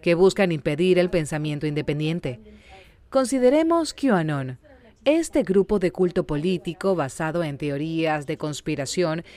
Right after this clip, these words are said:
que se radicalizó en Internet en los Estados Unidos. Sus miembros utilizan frases como "confía en el plan" o "no te dejes gobernar por el miedo". Si alguien intenta cuestionar sus ideas contra las vacunas,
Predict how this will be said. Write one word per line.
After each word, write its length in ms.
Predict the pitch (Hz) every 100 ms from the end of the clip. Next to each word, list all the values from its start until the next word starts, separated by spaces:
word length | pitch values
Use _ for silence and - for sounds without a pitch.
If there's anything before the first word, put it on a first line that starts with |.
| -
que 120 | -
se 120 | 226 254
radicalizó 720 | 254 233 240 233 214 277 285
en 80 | 247
Internet 560 | 180 175 156 180 202
en 80 | 190
los 160 | 156 147
Estados 420 | - 175 156 143
Unidos. 540 | 156 151 139 135 - - - - - -
Sus 260 | - 196 170
miembros 520 | 208 202 190 190 233
utilizan 480 | 247 156 151 190 170
frases 360 | 165 156 175
como 480 | - 170 156 147 135 - - _
"confía 460 | - 180 139 180 147
en 80 | 143
el 100 | 143
plan" 480 | 180 185 170 165 170
o 440 | 196 185 170 151
"no 240 | 185 220 294
te 160 | 330
dejes 360 | 202 196 190 -
gobernar 440 | 165 151 147 151
por 140 | - 147
el 100 | 143
miedo". 400 | 143 135 143 - - - - -
Si 320 | - - 208
alguien 460 | 220 247 302 302 196
intenta 500 | 160 143 170 175 170
cuestionar 560 | 165 156 - 160 160 160
sus 180 | 165
ideas 440 | 156 139 165 156 -
contra 260 | 151 143
las 180 | 143 139
vacunas, 560 | 143 139 185 156 147